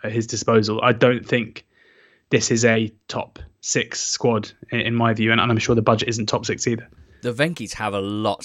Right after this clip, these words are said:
Speaker 2: to thank Tony Mowbray for. I genuinely believe that their repaired reputation over the last five years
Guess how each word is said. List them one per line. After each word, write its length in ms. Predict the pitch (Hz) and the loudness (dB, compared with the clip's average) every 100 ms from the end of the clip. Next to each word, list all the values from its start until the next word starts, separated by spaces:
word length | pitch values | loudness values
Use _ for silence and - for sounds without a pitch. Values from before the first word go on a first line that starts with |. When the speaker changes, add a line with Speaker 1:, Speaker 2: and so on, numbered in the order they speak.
| - | -12
Speaker 2:
to 100 | - | -12
thank 560 | 101 - 110 98 - - _ | -8 -6 -6 -6 -14 -20 _
Tony 280 | - 104 98 | -4 -4 -2
Mowbray 380 | 98 95 90 80 | -2 -2 -4 -8
for. 300 | 95 90 - - _ | -8 -10 -10 -18 _
I 140 | 113 123 | -4 -4
genuinely 500 | 139 143 131 113 110 | -2 -2 -2 -4 -4
believe 640 | 110 107 107 92 87 _ _ _ _ - | -4 -2 -2 -4 -10 _ _ _ _ -10
that 220 | 101 98 | -10 -6
their 380 | 117 110 107 107 | -2 0 0 -2
repaired 560 | 101 - - 110 101 95 | -6 -8 -4 -2 -2 -4
reputation 680 | 104 - - 107 101 - 87 | -8 -8 -8 -6 -6 -8 -6
over 220 | 95 92 | -6 -4
the 60 | |
last 420 | 95 95 90 - - | -6 -6 -8 -12 -14
five 360 | - 98 92 | -6 -6 -4
years 440 | 101 90 82 - | -8 -8 -10 -12